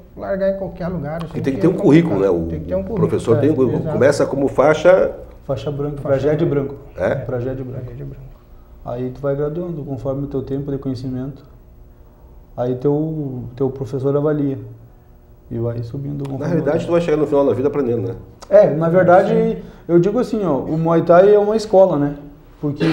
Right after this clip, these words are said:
Speaker 3: por mais que tu seja, eh, preto, cada dia tu vai aprender coisas novas. Então é,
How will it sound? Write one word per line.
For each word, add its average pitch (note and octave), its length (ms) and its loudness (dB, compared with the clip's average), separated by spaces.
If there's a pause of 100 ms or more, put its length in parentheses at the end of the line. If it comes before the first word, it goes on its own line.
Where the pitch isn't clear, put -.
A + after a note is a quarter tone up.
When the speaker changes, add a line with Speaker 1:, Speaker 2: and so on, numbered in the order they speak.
Speaker 3:
por E3 140 4
mais E3+ 240 6
que - 80 -6
tu F#3+ 100 -2
seja, G3 300 4
eh, F3 360 0 (760)
preto, F3 380 2 (540)
cada D#3+ 260 4
dia E3+ 140 2
tu F#3 80 -2
vai F#3+ 100 4
aprender F3 220 0
coisas E3+ 280 0
novas. C3+ 360 -4 (580)
Então D3+ 500 -2
é, E3+ 540 -2